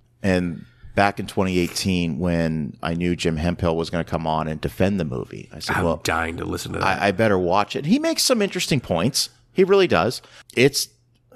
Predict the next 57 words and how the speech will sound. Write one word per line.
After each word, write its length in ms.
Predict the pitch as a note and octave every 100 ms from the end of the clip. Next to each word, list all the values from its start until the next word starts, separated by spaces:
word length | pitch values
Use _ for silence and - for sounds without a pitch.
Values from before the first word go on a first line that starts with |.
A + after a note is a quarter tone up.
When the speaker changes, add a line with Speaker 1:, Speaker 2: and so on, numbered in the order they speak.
| A#3 - - - - - - -
Speaker 2:
If 80 | -
it 60 | G#3
had 60 |
been 100 | A3
a 60 | G3
planned 480 | - - C3+ C#3 G#2+
trilogy, 840 | - C3 D#3+ F#3 A3 A3+ A3+ -
and 160 | B2 A#2+
that's 340 | A#2+ C#3+ E3 -
where 260 | E3 D#3 C3
the 120 | B2
first 280 | - C#3+ D3
one 100 | A2+
started, 580 | - C#3 C3+ C#3+ C3+ - - - - - F#3
to 120 | F#3
the 80 | G3
second 260 | F#3 D#3+ F3
one, 160 | D#3+
to 100 | -
the 120 | E3
third 220 | C3+ D#3 E3+
Speaker 1:
No, 120 | G3+
Speaker 2:
one, 80 | G3
Speaker 1:
but 100 | G3
the, 60 |
but 100 | D3+ D3+
the 80 | C#3+
Speaker 2:
then 80 |
Speaker 1:
third 300 | C3 F3+ G3+
one, 260 | F3+ D#3 C#3+ B2+
the, 100 | C#3
the, 380 | C#3 C#3+ C#3+ D3+
the 120 | C#3+
third 320 | - A3+ G#3+
one 180 | F#3+ C#3+
lives 240 | D3 C#3
in 80 | D3
a 60 | B2+
world 320 | A#2 B2 A2+
where 100 | G#2+
Speaker 2:
Yeah. 80 | A2+
Speaker 1:
the 60 |
second 340 | - C#3 - A2+
one 160 | G#2
never, 260 | G#2+ G2 F#2+
the 120 | G#2 G2
second 200 | E3 G#3
Speaker 2:
Right. 140 | G3+
Speaker 1:
film 180 | A#2 G#2
doesn't 240 | G2 F2+
exist. 460 | F2 - D2+ - -
The, 200 | - G#2+
Speaker 2:
S- 260 | G2+ - - -
Speaker 1:
the 100 | -
third 380 | - E3+ F#3+
one 180 | E3+ D3+
is, 460 | G#2+ G#2 F#2+ -